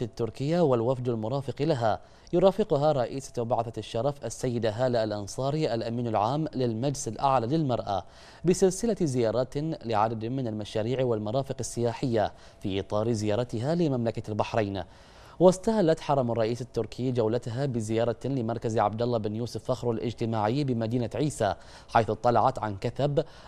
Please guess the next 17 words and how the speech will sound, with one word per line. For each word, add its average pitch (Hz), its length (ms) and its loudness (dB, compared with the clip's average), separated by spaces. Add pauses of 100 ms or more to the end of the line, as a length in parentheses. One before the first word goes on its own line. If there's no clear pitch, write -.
على 196 260 6
خدمات 117 480 -2
وبرامج 120 520 0
المركز 120 420 -4
الموجهة 120 600 -2
لجميع 123 500 0
فئات 123 400 -2
المجتمع 117 600 -2 (260)
وبالأخص 175 640 2
فئة 131 320 -2
المسنين، 117 680 -2 (340)
كالخدمات 180 540 2
الاجتماعية 117 800 -2
والإرشاد 127 580 -2
الأسري 123 600 -2 (260)
وبرامج 110 580 2
تنمية 110 340 -2